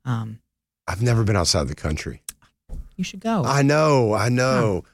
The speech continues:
Speaker 2: How many different places would you say you've lived?
Speaker 1: I, we lived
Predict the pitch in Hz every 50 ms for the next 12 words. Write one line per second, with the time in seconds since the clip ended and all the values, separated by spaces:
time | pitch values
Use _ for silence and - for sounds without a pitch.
0 | _ - 127 147 160 170 165 156 143 131 127 120 143 147 147 131 - 131 127 127
1 | 120 127 117 104 95 - - - - 104 104 98 101 92 - 107 98 92 82 73
2 | 85 92 104 104 82 71 76 76 - - _ _ _ _ _ _ _ _ _ _
3 | _ _ _ _ _ _ _ _ _ _ _ _ _ _ _ _ _ - - -
4 | 147 143 147 147 147 143 143 135 139 165 196 220 208 196 180 160 143 131